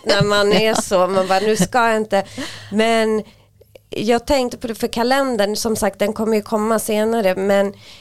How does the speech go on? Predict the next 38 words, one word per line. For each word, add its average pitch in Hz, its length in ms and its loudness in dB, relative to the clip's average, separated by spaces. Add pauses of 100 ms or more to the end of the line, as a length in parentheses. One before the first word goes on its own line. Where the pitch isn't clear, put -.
(120)
för 196 300 -2
det 233 220 0
är 254 40 0
ju 254 100 2
många 220 280 2
som 185 200 -2
frågar, 180 320 0
"Men 196 160 0
hur 196 180 2
ska 196 180 -4
jag 196 80 2
hålla 202 160 0
koll 220 420 0
på 220 160 -4
månen? 196 500 2
Eller 185 120 -2
hur 190 60 -4
ska 185 160 -6
jag 185 100 -4
kolla, 185 260 -2
hålla 196 260 -2
koll 185 280 -4
på 208 120 -4
de 180 120 -2
här 165 100 -2
högtiderna?" 170 1120 -6
Eller 170 440 -2 (520)
astrologi 170 760 -4
och 165 40 -8
så. 156 200 -4
Och 196 120 -2
då 226 240 0
är 226 140 0
ju 233 180 -4
det 220 80 -2
här 180 280 -4
en 170 340 -6
sån 180 380 -8